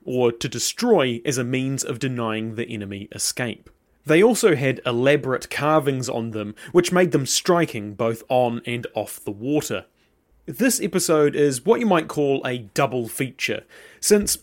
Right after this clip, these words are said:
I don't really want to break it up into two separate episodes. So instead, it's just gonna be a big one. First, it might be helpful to define what makes a whakataua different to a regular waka.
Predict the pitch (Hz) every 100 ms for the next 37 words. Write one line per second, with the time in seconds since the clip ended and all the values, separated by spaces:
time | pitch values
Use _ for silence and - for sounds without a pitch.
0 | _ 170 185 269 196 151 151 165 160 139
1 | 139 139 127 123 127 120 131 143 - _
2 | 131 120 - - 135 117 139 - - -
3 | 175 147 - 101 - - - _ _ -
4 | 151 147 202 196 - _ _ _ 151 -
5 | 180 - 175 156 160 151 151 139 127 107
6 | 101 _ _ _ _ _ _ _ _ _
7 | _ _ _ - 156 127 175 - - 160
8 | 170 185 190 285 240 254 139 165 - -
9 | 160 156 160 151 143 - 180 160 127 127
10 | 135 120 139 151 - 131 123 127 - 127
11 | 117 117 - 120 - 254 175 131 123 -
12 | _ 127 175 175 143 131 - - 135 131
13 | 123 113 117 104 110 101 104 160 - -